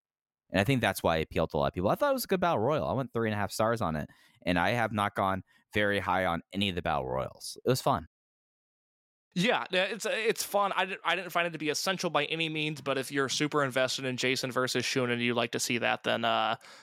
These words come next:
Speaker 2: by all means, give that a watch. Nice little tidy fifteen minute battle royal or so.
Speaker 1: Yeah, yeah, and, uh, th-, the match that I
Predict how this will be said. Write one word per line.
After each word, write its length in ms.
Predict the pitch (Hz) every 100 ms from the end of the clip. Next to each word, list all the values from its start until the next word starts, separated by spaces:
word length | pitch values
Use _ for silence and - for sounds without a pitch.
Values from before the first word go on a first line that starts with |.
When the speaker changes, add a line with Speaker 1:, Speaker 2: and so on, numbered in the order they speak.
| -
Speaker 2:
by 160 | 131 135
all 160 | 147 160
means, 480 | 208 131 - - 143
give 140 | 139 131
that 120 | 139
a 40 |
watch. 440 | 151 175 - - -
Nice 260 | - 131 -
little 140 | 143
tidy 560 | 131 - 139 139 135 135
fifteen 400 | 127 160 - 156
minute 180 | 147 139
battle 220 | 143 147
royal 260 | 151 131 120
or 60 |
so. 220 | - 110 107 _ _ _ _ _
Speaker 1:
Yeah, 340 | - 175 151 135 -
yeah, 300 | 123 120 113 113 -
and, 380 | 131 123 117 -
uh, 180 | 123 127
th-, 120 | 107 - -
the 120 | 147
match 360 | 151 160 - -
that 120 | 131
I 320 | 113 117 117